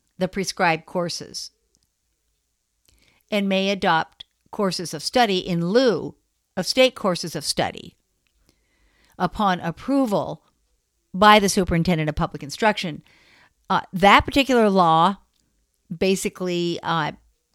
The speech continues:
trumps or goes against the school board's decision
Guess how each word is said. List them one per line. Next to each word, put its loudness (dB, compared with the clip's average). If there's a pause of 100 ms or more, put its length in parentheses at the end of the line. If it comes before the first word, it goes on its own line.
trumps 0 (1400)
or 2
goes 2
against -4
the -6
school -2
board's -2
decision -2